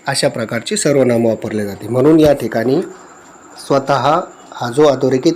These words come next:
केलेला शब्द आहे हा आत्मवाचक सर्वनामाचा आहे. त्यानंतर पुढील क्वेश्चन बघा की सदाचार ह्या शब्दांची संधी प्रकार कोणता? आता आपल्याला माहिती आहे संधीचे तीन प्रकार आहे, स्वर संधी,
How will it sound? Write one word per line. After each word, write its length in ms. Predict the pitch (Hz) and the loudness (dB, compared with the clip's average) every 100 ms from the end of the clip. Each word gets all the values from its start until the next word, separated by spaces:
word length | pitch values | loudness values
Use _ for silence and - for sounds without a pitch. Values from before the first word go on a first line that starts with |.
| - | 2
केलेला 280 | 127 123 120 | 2 4 2
शब्द 280 | - 113 117 | 0 -6 -4
आहे 260 | 113 117 170 - - - - - - | -4 -2 -2 -4 -18 -20 -20 -8 -2
हा 200 | 127 131 - - - | 0 -2 -10 -14 -2
आत्मवाचक 640 | 147 175 147 123 113 202 | 0 4 4 2 -2 -4
सर्वनामाचा 760 | - 147 131 120 110 104 - 95 | 0 4 4 4 2 -2 -6 -10
आहे. 200 | - - - - - - - - - | -10 -18 -20 -20 -20 -20 -20 -12 0
त्यानंतर 460 | 151 170 170 135 123 - - - | 2 4 4 2 -2 -6 -10 2
पुढील 220 | 170 180 | 4 4
क्वेश्चन 340 | 170 127 147 | 4 0 0
बघा 240 | 139 143 131 | 2 4 4
की 160 | 135 | 0
सदाचार 540 | 156 143 127 135 147 170 | -2 -2 0 0 2 0
ह्या 140 | 147 127 | 0 -2
शब्दांची 680 | 123 120 123 120 - 175 240 - - - - | -4 -2 -4 -2 0 0 0 -10 -20 -10 -4
संधी 400 | - 147 135 135 190 - - - - - | 0 2 2 0 -2 -4 -16 -20 -20 -6
प्रकार 360 | 135 123 147 175 | 0 2 2 2
कोणता? 340 | 170 113 110 - - - - - - - - | 0 -6 -6 -12 -20 -20 -20 -20 -20 -20 -14
आता 140 | 135 135 | -2 -2
आपल्याला 280 | 123 156 | 2 4
माहिती 180 | 170 165 | 6 4
आहे 180 | 123 139 | 0 0
संधीचे 320 | 135 135 135 | 0 0 0
तीन 240 | 170 180 185 | 2 2 4
प्रकार 340 | 147 131 127 | 2 0 0
आहे, 100 | 117 | 0
स्वर 280 | 110 127 131 | 0 0 0
संधी, 420 | 127 123 123 165 | -2 0 2 0